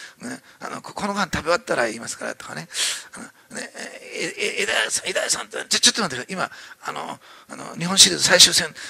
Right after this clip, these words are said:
こ-、これ終わってから」とかね。<laughs> わかりますか？言ってること。声をかけられた時に、「はい、ここにおります」ってすぐ答えることのできる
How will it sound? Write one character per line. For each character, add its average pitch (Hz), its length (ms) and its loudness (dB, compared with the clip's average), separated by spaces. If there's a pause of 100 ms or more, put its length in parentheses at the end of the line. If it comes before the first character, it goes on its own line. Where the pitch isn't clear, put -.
(100)
こ-、 - 80 -2
こ - 80 -2
れ - 0 -
終 208 140 6
わ 202 80 8
っ - 20 -8
て - 80 -6
か 175 120 0
ら」 156 100 2
と - 100 -8
か - 80 -6
ね。 143 160 -10
<laughs> - 1160 -8
わ - 80 -12
か - 80 -12
り 151 60 -6
ま - 60 -6
す 143 40 -10
か？ - 20 -10
言 156 80 -4
っ - 40 -8
て - 120 -14
る - 60 -14
こ - 80 -14
と。 - 120 -14 (640)
声 226 180 10
を 180 40 4
か - 60 -4
け 160 60 -2
ら 160 40 2
れ 151 60 0
た 135 80 -10
時 120 60 -10
に、 - 140 -16 (160)
「は 233 140 6
い、 247 80 6
こ - 80 -12
こ 233 60 0
に 226 60 0
お 220 40 0
り 220 100 -2
ま 226 100 -2
す」 - 180 2 (120)
っ - 40 -20
て 151 120 -2
す - 200 10
ぐ 190 40 -4
答 160 320 -6
え - 20 -2
る 247 60 -4
こ 143 100 -10
と - 80 -12
の 120 100 -10
で - 120 -12
き - 140 -12
る 107 200 -10